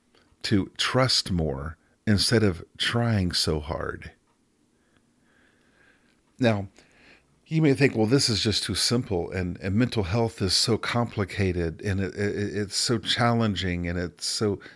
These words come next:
it's this dark world that no one understands." Well, there's not a lot of hope given with that kind of worldview.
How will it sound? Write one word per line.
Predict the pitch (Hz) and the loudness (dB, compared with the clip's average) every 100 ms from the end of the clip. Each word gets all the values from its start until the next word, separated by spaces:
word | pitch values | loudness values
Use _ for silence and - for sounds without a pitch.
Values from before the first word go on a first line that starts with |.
| - | -10
it's | 98 | -8
this | - 117 - | -2 -2 -2
dark | 101 110 107 110 - | -2 0 2 2 -2
world | 107 104 110 107 92 92 | -2 2 2 2 0 -4
that | 92 | -4
no | 98 104 | -2 0
one | 107 107 | 2 0
understands." | 104 104 95 - - 101 110 92 85 - - - - _ _ _ _ _ | -2 -2 -4 -2 -2 -2 -2 -4 -4 -8 -14 -20 -20 _ _ _ _ _
Well, | 101 110 | 2 4
there's | 113 | 4
not | 170 180 | 4 4
a | |
lot | 151 | 4
of | 117 | 4
hope | - 156 - | 2 -4 -2
given | 98 87 82 78 80 _ _ - | 0 2 0 -6 -10 _ _ -2
with | 104 95 104 | 0 0 0
that | 104 - | 0 0
kind | - 104 95 | 0 0 0
of | 82 | 0
worldview. | 95 85 - 120 196 76 | -2 -2 -4 -2 0 -2